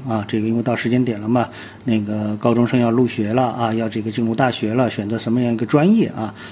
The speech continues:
那么于是呢，我们很多群里面就在讨论这样的一个话题，那什么专业好，什么专业应该学习？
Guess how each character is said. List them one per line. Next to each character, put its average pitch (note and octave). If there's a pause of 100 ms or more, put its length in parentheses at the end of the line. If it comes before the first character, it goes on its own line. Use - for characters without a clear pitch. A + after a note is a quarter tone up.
(100)
那 A2+
么 A2
于 G#2
是 B2
呢， B2+
我 A2+
们 G#2+
很 A2
多 A2
群 A2+
里 A#2
面 G#2+
就 A2+
在 A#2+
讨 G#2+
论 C3+
这 E3+
样 A#2+
的 G#2+
一 G2+
个 G#2
话 G#2+
题， G#2
那 B2+
什 -
么 A2
专 C3
业 B2+
好， A2
什 A2
么 A2
专 A#2+
业 A#2+
应 A2+
该 A#2
学 G#2+
习？ -